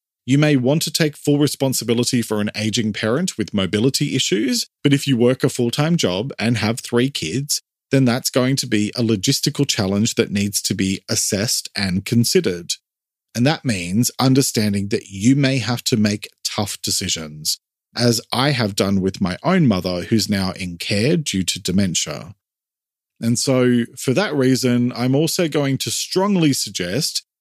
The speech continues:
that you get support for yourself to manage the range of emotions you will have to deal with, because it can be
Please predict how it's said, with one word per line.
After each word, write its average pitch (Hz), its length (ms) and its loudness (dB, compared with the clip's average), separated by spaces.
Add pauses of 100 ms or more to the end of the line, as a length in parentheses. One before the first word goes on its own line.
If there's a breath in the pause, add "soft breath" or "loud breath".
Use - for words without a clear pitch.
(220)
that 113 200 0
you 127 540 4
get 120 320 -4
support - 460 0
for 120 140 -2
yourself 104 580 -2
to - 160 -4
manage 110 540 -2
the 113 80 0
range 110 680 2
of 104 120 0
emotions 101 800 0
you 101 180 -2
will 98 180 0
have 98 260 -4
to - 120 -4
deal 85 260 -2
with, 82 400 -10 (180)
because 127 640 2
it 156 200 -4
can 156 220 0
be 127 460 0